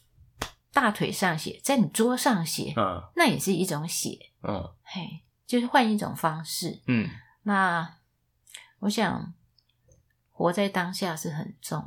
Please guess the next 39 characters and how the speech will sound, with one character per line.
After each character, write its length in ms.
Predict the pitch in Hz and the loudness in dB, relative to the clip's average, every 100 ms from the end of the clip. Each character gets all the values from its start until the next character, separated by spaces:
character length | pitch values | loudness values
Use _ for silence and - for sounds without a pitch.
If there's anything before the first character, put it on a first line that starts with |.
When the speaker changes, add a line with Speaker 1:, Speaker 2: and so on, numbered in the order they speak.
| 151 | -6
Speaker 1:
要。 320 | 165 170 - _ _ | -6 -8 -12 _ _
Speaker 2:
嗯， 300 | 113 95 90 - _ _ | -4 -4 -10 -18 _ _
那， 160 | 170 151 - _ | 2 2 0 _
Speaker 1:
孩 300 | _ - 196 | _ 8 8
子 80 | 175 | 10
的 140 | 220 202 | 8 8
教 220 | 214 190 | 8 8
育 120 | 175 | 6
如 100 | 160 | 2
果 80 | 151 | -2
错 280 | - 185 143 | -2 -4 -4
过， 340 | - 151 98 | -2 -4 -4
Speaker 2:
那 60 | - _ - _ - - | -10 _ -20 _ -20 -10
Speaker 1:
就 100 | 160 | -8
错 200 | - - - | -6 -8 -8
过 200 | - - | -8 2
了。 60 | |
Speaker 2:
所 120 | - | 8
以 160 | 180 127 | 10 10
你 140 | 107 | 6
是 480 | 101 143 135 127 117 110 | 4 4 6 6 4 4
因 220 | 120 123 | 2 2
为 280 | 127 123 110 | 6 8 6
觉 240 | 110 95 92 | 2 -2 0
得 540 | 98 90 90 90 87 - | 0 0 -2 -2 -2 4
应 160 | 135 | 6
该 160 | 135 127 | 8 8
要 100 | 123 | 8
把 200 | 104 101 | 6 6
时 360 | - - 95 | 4 4 0
间 220 | 92 104 104 | 0 0 0
花 240 | 110 104 | 0 0
在 420 | 107 101 95 98 95 | 2 2 0 -4 -6
家 260 | - 95 87 | -2 0 0
庭， 300 | - - 110 101 | -2 -4 -4 -4
所 180 | - - | -2 -2
以 320 | - - 143 _ _ _ | -4 -8 -12 _ _ _
你 100 | 95 | -6
就 240 | 101 104 | -2 -2